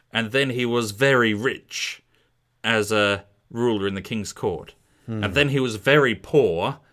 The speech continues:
Speaker 1: in every other sense that could be possibly imagined to be poor in the lion's den. And then he
Speaker 2: Hmm.
Speaker 1: was very rich again afterwards.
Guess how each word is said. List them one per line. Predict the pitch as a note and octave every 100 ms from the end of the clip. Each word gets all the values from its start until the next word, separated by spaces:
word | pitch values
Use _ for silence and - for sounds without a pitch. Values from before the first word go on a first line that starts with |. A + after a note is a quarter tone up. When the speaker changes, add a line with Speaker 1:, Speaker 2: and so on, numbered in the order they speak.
| -
Speaker 1:
in | A2
every | A2 G2 G2+
other | G2+ F#2 G2
sense | - G#2 F2+
that |
could | - G2+ -
be | G2
possibly | - A2+ G2+ G2+
imagined | G2 A2 - G2
to | F2
be | F2+
poor | - G2+ E2
in | G2+
the | G2
lion's | G#2 G2+ F2+ E2
den. | - F2 F2+ - _ _ -
And | C3+
then | C#3
he | C3+
Speaker 2:
Hmm. | C3+
Speaker 1:
was | A2+
very | B2+ B2 G#2+
rich | B2 -
again | A2+ A#2 A#2
afterwards. | A2+ G2+ - E2 D#2 -